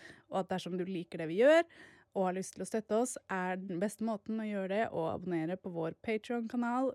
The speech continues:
Det handler ikke om deg. Du finner link i episodebeskrivelsen. Der serverer vi eksklusivt content, community og kønt. Det vil si at det er mulig å komme med innspill til fremtidige episoder, og du vil få tilgang til eksklusivt innhold, som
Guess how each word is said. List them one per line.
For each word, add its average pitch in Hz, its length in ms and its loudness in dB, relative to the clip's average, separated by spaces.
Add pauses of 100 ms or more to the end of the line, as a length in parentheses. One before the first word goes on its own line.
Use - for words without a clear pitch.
Det 175 160 -4
handler 170 480 -4
ikke 180 220 -8
om 170 100 -6
deg. 254 220 2 (500)
Du 175 80 -4
finner 180 240 -4
link 196 380 -4 (100)
i 170 140 -6 (180)
episodebeskrivelsen. - 880 -8 (840)
Der 254 280 6
serverer 196 400 0
vi 208 140 2 (180)
eksklusivt - 640 -2
content, 240 560 -2
community 196 560 0
og 196 320 0
kønt. 311 400 0 (320)
Det 214 240 0
vil 220 80 -6
si 285 200 -2 (200)
at 214 240 -4
det 226 80 0
er 214 140 0
mulig 196 320 0
å 214 100 -2
komme 190 240 -2
med 185 140 -2
innspill 180 340 -6
til 165 320 -6
fremtidige 220 480 -4
episoder, 233 480 4 (400)
og 269 300 2
du - 80 0
vil 269 100 -2
få - 160 -8
tilgang 202 320 -4
til 190 160 -4
eksklusivt 196 560 -6
innhold, 208 400 0
som 285 320 2